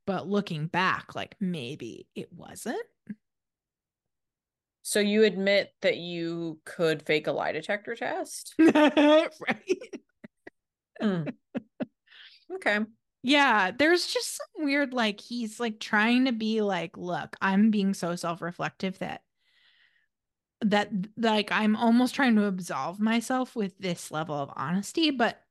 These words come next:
Speaker 1: actually what's happening is he's condemning himself with this,
Speaker 2: Mm-hmm.
Speaker 1: like, with this revelation that he has, like,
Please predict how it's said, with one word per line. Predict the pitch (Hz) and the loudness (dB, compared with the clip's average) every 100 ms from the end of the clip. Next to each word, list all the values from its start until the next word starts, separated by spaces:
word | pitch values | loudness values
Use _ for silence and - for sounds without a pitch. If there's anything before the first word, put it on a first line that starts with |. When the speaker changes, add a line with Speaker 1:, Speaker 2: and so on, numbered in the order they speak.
| - | 0
Speaker 1:
actually | 240 269 269 - 214 196 175 | 2 2 -2 -6 -4 -4 -4
what's | 160 - | -6 -6
happening | 139 - 160 - - | -6 -6 -10 -12 -14
is | - - - - - - - _ _ _ _ _ _ _ _ _ _ _ | -14 -14 -14 -16 -20 -20 -20 _ _ _ _ _ _ _ _ _ _ _
he's | - - - 180 147 139 131 - | -20 -20 -12 -10 -10 -10 -12 -14
condemning | - 190 196 370 523 190 | -2 2 4 4 4 2
himself | 170 147 - 170 196 - | -2 -8 -8 -10 -10 -12
with | - 240 | -10 -10
this, | - 233 202 175 | -8 -6 -4 -4
Speaker 2:
Mm-hmm. | |
Speaker 1:
like, | 208 208 170 - - _ _ _ _ _ _ _ _ _ _ | -2 -2 -2 -10 -20 _ _ _ _ _ _ _ _ _ _
with | 220 214 | -4 -2
this | 208 214 | -4 0
revelation | 202 202 190 - 196 | 0 0 -2 -4 -4
that | 156 143 | -4 -8
he | - 165 156 | -10 -8 -8
has, | 147 196 - | -8 -8 -6
like, | 160 | -10